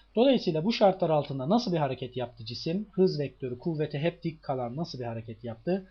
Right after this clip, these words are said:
Bu bildiğimiz düzgün dairesi harekettir. Yani demek ki manyetik kuvvet böyle bir cisme, düzgün manyetik alandaki cisme mecburen düzgün dairesi hareket yaptırır. Dolayısıyla dairesi hareket formülleri burada da geçerli olacak demektir bu.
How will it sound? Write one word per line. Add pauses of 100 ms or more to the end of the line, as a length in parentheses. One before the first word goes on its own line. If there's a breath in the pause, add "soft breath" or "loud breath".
(220 soft breath)
Bu
bildiğimiz
düzgün
dairesi
harekettir. (480 soft breath)
Yani
demek
ki
manyetik
kuvvet (760)
böyle
bir
cisme,
düzgün
manyetik
alandaki
cisme (420)
mecburen
düzgün
dairesi
hareket
yaptırır. (1400)
Dolayısıyla (220)
dairesi
hareket
formülleri
burada
da
geçerli
olacak
demektir
bu.